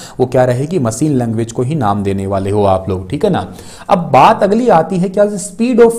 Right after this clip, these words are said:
first generation computer। पहली पीढ़ी का जो computer था ना, उसकी speed कैसी होती थी? तो पहली पीढ़ी की speed तो आपकी माइक्रो सेकंड्स में आती थी। आज की speed तो भैया पिको सेकंड, फेम्टो सेकंड, हेक्टो सेकंड से भी ऊपर चली गई है।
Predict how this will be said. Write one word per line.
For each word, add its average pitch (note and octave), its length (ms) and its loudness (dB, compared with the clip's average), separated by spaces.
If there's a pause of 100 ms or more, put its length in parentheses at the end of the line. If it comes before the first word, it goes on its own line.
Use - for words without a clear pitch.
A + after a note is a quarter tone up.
(100)
first C4 200 0
generation D#3 540 0
computer। A2+ 400 -4
पहली E3 520 -2
पीढ़ी G3+ 340 -2
का G3 120 4
जो F#3+ 140 0
computer F3 500 -2
था C#3 160 -6
ना, C#3+ 200 -6 (240)
उसकी A#3 300 -2
speed A#3 480 -2
कैसी F#3+ 280 0
होती A2+ 320 -4
थी? A2 140 -6
तो B2+ 160 -8
पहली F#3 360 -2
पीढ़ी G3 280 -2
की F#3+ 100 -6
speed F3+ 380 -8
तो F#3 80 0
आपकी E3+ 280 -2
माइक्रो D3+ 480 -2
सेकंड्स C#3+ 520 -6
में B2+ 80 -4
आती G2 300 -8
थी। G#2 240 -8 (260)
आज G3+ 300 4
की B3+ 140 -4
speed G#3+ 300 -6
तो G#3+ 100 2
भैया F3+ 260 -2
पिको F#3+ 440 -2
सेकंड, F3+ 340 -4
फेम्टो F3 400 -2
सेकंड, F3+ 380 -6
हेक्टो C#3 400 0
सेकंड E3+ 300 -4
से D#3+ 140 -4
भी D#3+ 160 -4
ऊपर D3+ 220 -2
चली A2+ 220 -4
गई B2 180 -4
है। F3+ 220 0